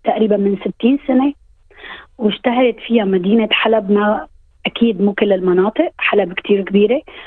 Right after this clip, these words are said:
وأنا على معلوماتي البسيطة، حلب واللاذقية أكتر شيء.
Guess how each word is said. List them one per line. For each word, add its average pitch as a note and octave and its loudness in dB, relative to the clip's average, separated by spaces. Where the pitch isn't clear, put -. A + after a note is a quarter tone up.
وأنا G#3 0
على G#3+ -2
معلوماتي G#3+ 0
البسيطة، C4 0
حلب A#3+ -2
واللاذقية G3+ 0
أكتر G#3+ -2
شيء. A#3 0